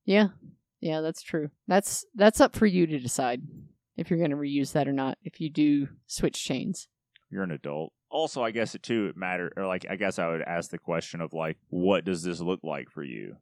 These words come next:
Speaker 2: Is this, my bike's going on the trainer for the next three or four months?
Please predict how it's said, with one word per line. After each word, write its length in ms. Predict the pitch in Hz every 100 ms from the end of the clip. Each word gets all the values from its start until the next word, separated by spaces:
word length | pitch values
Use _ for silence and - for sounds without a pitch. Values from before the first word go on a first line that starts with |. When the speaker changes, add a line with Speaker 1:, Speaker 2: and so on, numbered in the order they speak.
| _
Speaker 2:
Is 160 | 92 -
this, 320 | 104 92 -
my 140 | 90
bike's 280 | 85 87 82
going 220 | 98 90
on 100 | 82
the 60 | 80
trainer 480 | - 90 85 85 82 -
for 100 | 90
the 100 | 85
next 320 | 85 - -
three 180 | 90 87
or 80 |
four 220 | 80 92 82
months? 480 | 82 113 151 -